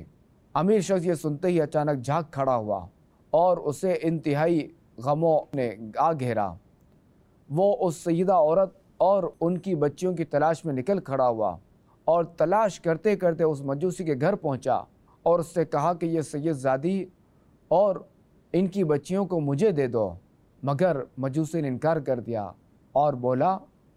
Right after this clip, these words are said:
कि "मैंने इनके सबब अजीम बरकतें पाई हैं।" अमीर शख्स ने कहा, "मुझसे हज़ार दीनार ले लो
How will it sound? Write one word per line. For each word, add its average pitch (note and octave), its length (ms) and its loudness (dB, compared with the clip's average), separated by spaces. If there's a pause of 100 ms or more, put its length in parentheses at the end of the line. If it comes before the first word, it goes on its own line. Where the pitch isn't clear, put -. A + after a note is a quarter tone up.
कि D#3 120 2
"मैंने D#3 540 0 (140)
इनके E3 320 0
सबब D3 400 -2 (120)
अजीम D#3 400 2
बरकतें C#3+ 520 0
पाई B2 320 -2
हैं।" G#2+ 280 -6 (440)
अमीर G3 240 4
शख्स G3 260 -2
ने F#3 120 -4
कहा, C3+ 300 0 (520)
"मुझसे F3+ 460 0 (560)
हज़ार F#3 320 0
दीनार F#3 340 2
ले D3 180 2
लो B2 160 2